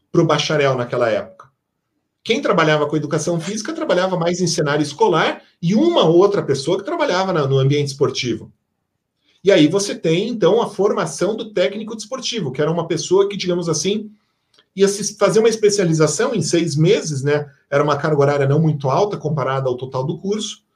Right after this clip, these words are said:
que o, o profissional ele ia ter a habilitação para trabalhar com, é, a parte de bacharelado. E daí, em oitenta e sete, por uma necessidade mercadológica,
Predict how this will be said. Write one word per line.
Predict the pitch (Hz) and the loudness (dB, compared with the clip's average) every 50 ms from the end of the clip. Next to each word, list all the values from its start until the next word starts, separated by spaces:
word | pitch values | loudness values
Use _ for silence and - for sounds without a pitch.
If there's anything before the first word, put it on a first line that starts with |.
| _ _ _ _ _ _ _ _ _ | _ _ _ _ _ _ _ _ _
que | - - 202 | -8 -4 -4
o, | 190 196 | -2 0
o | 175 190 190 185 - 196 165 165 170 165 165 165 | 2 4 4 4 2 0 -2 -2 -2 -4 -2 -2
profissional | 175 170 - - 185 165 165 170 180 | -2 -4 -2 -2 -2 0 2 2 2
ele | 185 185 185 | 2 2 2
ia | 180 185 180 180 - | 2 2 2 0 -2
ter | - - - 180 180 | -8 -2 2 2 4
a | 180 180 | 4 4
habilitação | 190 190 196 202 196 190 160 165 156 156 - - 196 208 233 247 247 247 - - _ | 2 2 0 -2 -2 -2 0 0 0 0 0 0 2 2 2 0 -2 -6 -12 -6 _
para | 180 175 180 185 185 180 | -2 0 0 0 0 -2
trabalhar | 180 180 170 160 165 - 117 131 135 143 147 147 | -2 -4 -4 -2 0 0 0 0 0 -2 -2 -4
com, | - - 135 135 139 143 160 156 - _ _ _ _ _ _ _ | -2 2 4 4 4 2 0 -6 -12 _ _ _ _ _ _ _
é, | - 131 123 123 120 120 120 120 117 117 117 117 117 117 113 113 110 | -4 -2 0 2 2 4 2 2 2 2 0 0 0 0 0 -2 -2
a | 110 | 0
parte | - 139 135 135 135 | 0 0 0 0 -2
de | 135 | -4
bacharelado. | 127 127 - - 139 139 139 135 113 107 104 98 - _ _ _ _ _ _ _ _ - - - - | -4 -4 -4 -4 -4 -4 -4 -4 -4 -4 -6 -8 -12 _ _ _ _ _ _ _ _ -20 -12 -4 0
E | 143 | 2
daí, | 156 156 151 165 165 165 - | 4 6 6 4 4 2 2
em | 160 185 - 285 277 | 2 4 4 4 4
oitenta | 247 220 214 175 156 160 147 | 2 2 2 0 0 0 0
e | 127 | -2
sete, | - - 131 127 131 151 156 302 294 | -2 0 0 0 0 -2 -4 -6 -2
por | - 196 175 | 2 4 4
uma | 170 170 160 | 4 4 2
necessidade | 160 151 156 160 156 - 160 151 151 151 156 | 2 0 -2 -4 -6 -4 0 0 2 2 2
mercadológica, | 156 147 139 135 151 135 127 123 123 143 180 202 214 214 220 214 | 2 0 0 -2 -2 -2 0 0 0 0 -2 -2 -4 -6 -10 -12